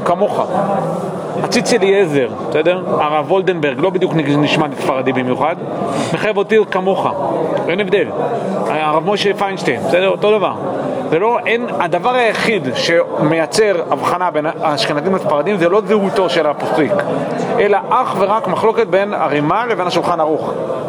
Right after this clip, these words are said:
כל שאר הדברים לא רלוונטיים בכלל. אלא אם כן יש מנהג ברור של אך ורק אשכנזים, לעומת מנהג ברור של אך ורק ספרדים. אבל זה שעכשיו הרב עובדיה אומר משהו, בכל נושא, זה לא קשור עכשיו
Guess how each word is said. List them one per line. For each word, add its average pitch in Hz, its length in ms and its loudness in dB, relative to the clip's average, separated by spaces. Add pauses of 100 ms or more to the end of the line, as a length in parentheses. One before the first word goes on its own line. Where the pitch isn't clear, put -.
כל 262 160 4
שאר 233 240 2
הדברים 214 400 0
לא 220 200 2
רלוונטיים 254 440 0
בכלל. 147 300 0 (520)
אלא 175 140 4
אם 202 180 -2
כן 294 180 2
יש 233 120 0
מנהג 202 380 0
ברור 208 360 4
של 185 240 2 (120)
אך 220 280 2
ורק 175 240 0
אשכנזים, 156 560 0
לעומת 214 320 2
מנהג 190 260 0
ברור 240 220 2
של 190 100 2
אך 180 180 2
ורק 190 200 2 (100)
ספרדים. 196 380 2 (440)
אבל 165 160 0
זה 254 140 4
שעכשיו 226 480 2
הרב 170 160 2
עובדיה 196 320 2
אומר 214 220 4
משהו, 196 380 0 (600)
בכל 320 240 2
נושא, 160 320 2 (200)
זה 160 60 2
לא 208 120 4
קשור 220 180 2
עכשיו 247 200 2